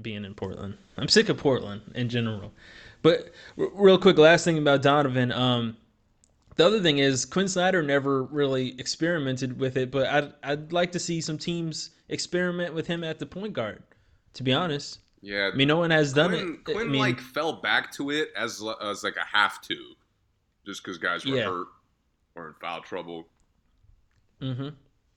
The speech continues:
Speaker 2: I would like
Speaker 1: But if
Speaker 2: some
Speaker 1: you have a good
Speaker 2: creativity.
Speaker 1: team, big team, uh, yeah, it could be interesting with him at the one. He's a, he's a really good playmaker, good passer, and you, he'd immediately be a top five point guard in the league too. So
Speaker 2: Hopefully, hopefully this Boston guy they brought in to coach,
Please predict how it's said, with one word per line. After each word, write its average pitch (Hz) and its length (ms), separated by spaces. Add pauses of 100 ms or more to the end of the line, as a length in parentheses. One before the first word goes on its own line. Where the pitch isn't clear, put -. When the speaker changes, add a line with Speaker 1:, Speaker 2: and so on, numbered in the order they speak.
(320)
Speaker 2:
I - 60
would 151 100
like 143 120
Speaker 1:
But 131 60
if 127 80
Speaker 2:
some 151 80
Speaker 1:
you 190 100
have 175 220
a 147 40
good 147 260
Speaker 2:
creativity. 175 300
Speaker 1:
team, 127 80
big 151 200
team, 165 360 (1040)
uh, 80 60 (600)
yeah, 175 140
it 131 120
could 151 160
be 170 180
interesting 143 460
with 123 100
him 131 160
at 123 200
the 123 80
one. 123 340
He's 120 180
a, 120 80 (200)
he's 131 220
a 123 60
really 143 220
good 143 220
playmaker, 143 480
good 139 200
passer, 147 440
and 135 140
you, 127 280 (240)
he'd 160 240
immediately 151 580
be 135 440
a 135 60
top 131 280
five 139 320
point 165 220
guard 117 260
in 117 60
the 120 80
league 127 360
too. 170 320
So 185 200
Speaker 2:
Hopefully, 226 340
hopefully 202 440
this 160 180
Boston 135 560
guy 143 240
they 143 100
brought 143 300
in 143 120
to 123 80
coach, - 640